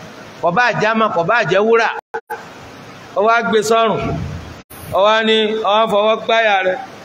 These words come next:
Ó gbá òsì, ó gbọ́ ọ̀tún, ó tún fọwọ́ gbárí. Ó ní àgbélébù nìyẹn. Àgbélébù ń bẹ pẹ̀lú ẹ. Lágbára àgbélébù,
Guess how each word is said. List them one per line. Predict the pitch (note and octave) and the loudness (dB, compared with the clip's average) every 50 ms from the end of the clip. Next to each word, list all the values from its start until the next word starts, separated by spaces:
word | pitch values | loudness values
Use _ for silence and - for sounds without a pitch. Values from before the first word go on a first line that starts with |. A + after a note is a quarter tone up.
| - - - | -20 -18 -4
Ó | - F#3 | -4 -4
gbá | F#3 F3 F#3+ A3+ A3+ | -4 -2 0 2 4
òsì, | A#3 A3 A3 - - A3 A3 - - - - | 4 4 2 0 -4 -4 -6 -8 -10 -14 -4
ó | - E3+ G3 | -2 -2 -2
gbọ́ | F3+ F3 A#3 A3+ | 0 0 2 2
ọ̀tún, | A#3 A3+ - A3+ A3+ | 2 0 -2 -4 -4
ó | A3+ - E3+ | -2 -2 -2
tún | F3+ G#3 G3 | -2 0 0
fọwọ́ | F#3 G#3 G#3 A3 A3 A3 G#3+ | 2 2 2 4 2 0 2
gbárí. | - A3+ A3+ A#3 A3 G#3 A3 A3+ - - - - - - - - - - - - | 2 4 4 4 2 0 -4 -4 -6 -8 -10 -12 -18 -20 -20 -20 -20 -20 -20 -6
Ó | - E3+ | -2 0
ní | F#3+ G#3 | 2 2
àgbélébù | G#3+ A3+ G3+ F3 G3+ G#3+ G#3+ G#3+ G3+ F3 F#3 G3+ | 2 2 2 2 0 2 2 2 2 2 2 2
nìyẹn. | G3 G3+ G3+ G3 F#3+ F#3 F3+ F#3+ - - - - - | 2 2 2 2 2 0 -2 -6 -10 -14 -20 -20 -8
Àgbélébù | - D3 D#3+ E3 G#3+ A3+ A3 G3+ E3+ F#3+ | -4 -4 0 2 4 4 4 2 2 0
ń | G3 F#3 | 0 0
bẹ | D#3 F#3+ G3+ | 2 2 2
pẹ̀lú | G3+ - F#3+ F#3 F#3+ A3 | 2 2 0 0 2 4
ẹ. | A3 G#3 G3+ G3 - - - - - - - - | 4 4 4 2 -2 -6 -8 -10 -16 -20 -20 -6
Lágbára | - - G#3 A3 A3 - - D#3 G#3+ A3+ A3+ G#3+ G#3 G3+ | -2 0 0 0 0 -2 -2 2 2 4 4 4 2 2
àgbélébù, | G3 E3 F3 A3 A3+ A#3 A3+ G3+ D#3 | 2 2 2 2 4 4 4 2 2